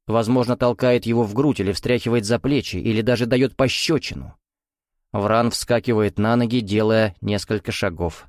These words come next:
назад. Бая помнит, раньше это было не так, не так явственно. Раньше Вран мог хоть как-то сдерживать себя. Либо нечто окрепло за это время,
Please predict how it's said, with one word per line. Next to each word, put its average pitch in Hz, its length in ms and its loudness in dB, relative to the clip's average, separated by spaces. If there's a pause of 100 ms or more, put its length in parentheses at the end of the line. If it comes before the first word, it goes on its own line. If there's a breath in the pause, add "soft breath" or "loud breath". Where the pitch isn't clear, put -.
(140)
назад. 80 420 -6 (640)
Бая 151 380 2
помнит, 113 460 0
раньше 135 360 0
это 139 140 -2
было 131 220 2
не 131 140 2
так, - 480 -8
не 107 120 0
так 117 200 0
явственно. 85 680 -4 (800)
Раньше 123 480 0
Вран 131 280 2
мог 127 240 2
хоть 123 220 -2
как-то 131 320 -2
сдерживать 101 580 0
себя. 82 360 -4 (580)
Либо 117 340 2
нечто 117 440 0
окрепло 131 480 0
за 131 100 2
это 131 240 2
время, 123 420 2